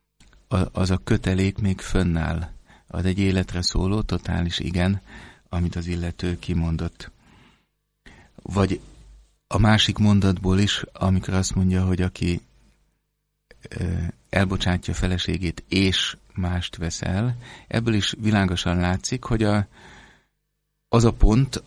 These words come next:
ahonnan kezdve ő megtöri az első házasságát, az pont az, ahol elvesz valaki mást. Akkor válik ez végérvényessé, ez a döntés az első,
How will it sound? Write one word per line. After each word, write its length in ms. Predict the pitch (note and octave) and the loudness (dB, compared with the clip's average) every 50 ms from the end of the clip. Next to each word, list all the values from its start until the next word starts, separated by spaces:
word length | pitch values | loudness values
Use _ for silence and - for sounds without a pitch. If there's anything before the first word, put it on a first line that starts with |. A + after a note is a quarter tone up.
| _ _ | _ _
ahonnan 760 | A#2 A2 G#2 - G#2 F#2+ F#2+ F#2+ F#2+ F#2 F#2 F2+ F#2 F2+ - - _ | 2 4 6 6 6 6 6 4 4 4 4 4 2 0 -2 -8 _
kezdve 600 | - G2 F#2 F2 - - F#2+ F#2+ F#2+ G2+ A#2 A#2 - - _ _ _ _ _ _ _ _ _ _ _ _ | 0 0 2 2 0 -4 -2 2 2 2 2 0 -4 -12 _ _ _ _ _ _ _ _ _ _ _ _
ő 160 | - F#2 F#2+ | 0 2 4
megtöri 680 | F#2+ G2+ G#2 G2+ - - - F#2 F2 E2+ F2 E2+ E2 E2 - - _ _ _ - _ _ | 4 4 4 2 0 -2 -2 -2 0 0 0 -2 -4 -6 -12 -20 _ _ _ -20 _ _
az 160 | - F2 E2+ | -8 -4 -2
első 360 | F2+ F2 F2+ F2 - - F2 | 0 0 0 -2 -2 -2 -2
házasságát, 800 | E2 F#2 E2+ F2 F2 E2 F2 F#2 - - - G#2+ A#2+ A#2+ B2 A#2+ | -2 0 0 -2 -2 -2 -2 -4 -4 -4 -2 -2 -2 -2 -2 -4
az 80 | A2 G#2 | -6 -8
pont 320 | - - D#3 C#3 A#2+ A#2+ | -4 -2 0 0 2 2
az, 300 | - G2 G#2+ G#2+ - - - _ _ | 2 2 2 0 -2 -6 -10 _ _
ahol 540 | - G2 G2 F#2+ G2+ A2 A2 A2 A2 - - - - | -2 -2 2 2 2 2 2 0 0 -4 -6 -12 -6
elvesz 500 | - G2 F#2+ F#2 F2+ F2+ F#2+ F#2+ - - | -2 0 0 0 0 0 -2 -4 -4 -4
valaki 400 | F#2+ F#2+ F#2+ F#2 F#2 - G2+ F#2+ | -2 -2 -2 -2 -4 -4 -2 -2
mást. 580 | F#2+ F#2+ F2+ E2+ F2 F2+ - - - - - - - _ _ _ _ _ _ _ _ _ _ _ _ _ _ _ _ _ _ _ _ _ _ _ | 0 0 0 -2 -4 -4 -6 -6 -8 -12 -20 -20 -20 _ _ _ _ _ _ _ _ _ _ _ _ _ _ _ _ _ _ _ _ _ _ _
Akkor 420 | _ - G#2 G#2 - - - G#2 G2+ | _ 2 2 2 2 0 0 0 2
válik 360 | G2 G2+ G2 G2+ G2 G2 - | 2 2 2 2 2 0 0
ez 160 | G#2 G2 G2+ | -2 0 0
végérvényessé, 1120 | G#2 A2+ A2+ G2+ - F#2 F#2 F#2 E2+ F#2 F2+ E2+ E2+ E2+ E2+ - - - - A2 A2+ - - | 2 0 2 2 0 -2 -2 0 0 0 0 0 0 0 0 0 -2 -2 -2 -2 -2 -2 -2
ez 180 | - F#2+ F#2 | -2 -2 0
a 80 | F#2+ F#2+ | 0 0
döntés 560 | F#2 F#2 F2+ F2 E2+ - - F2 F2 - - | 0 2 2 2 0 0 -2 -2 -2 -2 -2
az 160 | G2 G2 F#2 | -4 -2 -2
első, 520 | F2+ F2 F2 F2 - - F#2+ F#2 F#2 F#2+ | -2 -2 0 -2 -2 -2 -2 0 -2 -2